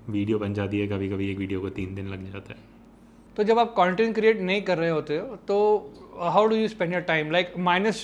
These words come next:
Speaker 2: YouTube and camera, everything, मतलब, इन चीज़ों को अगर दो मिनट साइड में रख दे,
Speaker 1: हाँ।
Speaker 2: तो आपका जो दू-, दूसरा टाइम आप किस तरह से स्पेंड करना पसंद करते हो?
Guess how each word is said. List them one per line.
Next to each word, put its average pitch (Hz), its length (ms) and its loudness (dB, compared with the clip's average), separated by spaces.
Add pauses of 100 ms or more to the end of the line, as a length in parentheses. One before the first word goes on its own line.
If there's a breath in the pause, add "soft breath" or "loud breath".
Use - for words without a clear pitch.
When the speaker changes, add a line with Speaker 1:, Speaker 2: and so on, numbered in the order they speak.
(100)
Speaker 2:
YouTube 175 440 -2
and 165 180 -2
camera, 165 260 2
everything, 170 340 2
मतलब, 175 300 -2
इन 190 220 -4 (160)
चीज़ों 185 240 -2
को 185 80 2
अगर 175 160 0
दो 170 180 0
मिनट 175 160 -2
साइड 151 220 -2
में 165 80 -2
रख 165 80 0
दे, 156 60 -4
Speaker 1:
हाँ। 160 100 -2
Speaker 2:
तो 175 60 -2
आपका 165 280 -4
जो 170 80 -4
दू-, 151 160 -4
दूसरा 156 300 -2
टाइम 180 240 0
आप 175 140 -4
किस 170 160 -10
तरह 143 140 -2
से 139 100 -4
स्पेंड 143 280 -8
करना 143 200 -6
पसंद 131 320 -10
करते 131 200 -12
हो? 123 100 -12